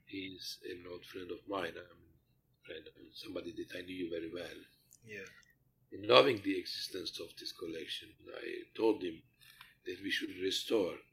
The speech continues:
Speaker 1: by one by one these instruments, make them playable,
Speaker 2: Yes.
Speaker 1: and make a recording with the compositions of, uh, the musicians who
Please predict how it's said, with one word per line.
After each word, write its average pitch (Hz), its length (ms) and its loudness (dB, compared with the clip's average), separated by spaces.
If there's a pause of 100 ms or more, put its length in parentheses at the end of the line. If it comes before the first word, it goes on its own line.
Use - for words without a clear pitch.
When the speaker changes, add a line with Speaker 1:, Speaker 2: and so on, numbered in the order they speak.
(220)
Speaker 1:
by 104 140 4 (240)
one 123 80 2
by 98 160 0 (180)
one 80 100 -8 (120)
these - 180 -10
instruments, 82 480 -12 (160)
make 87 260 -8
them 92 140 -4 (720)
playable, 107 500 10 (560)
Speaker 2:
Yes. 98 300 -10 (540)
Speaker 1:
and 92 260 -2
make 110 320 8
a 95 100 2 (120)
recording 107 560 -2 (1700)
with 101 160 -2
the 107 80 -2
compositions 98 1000 -2 (800)
of, 110 260 6
uh, - 1160 -4 (140)
the 85 140 -20
musicians 95 840 -6
who 90 120 -14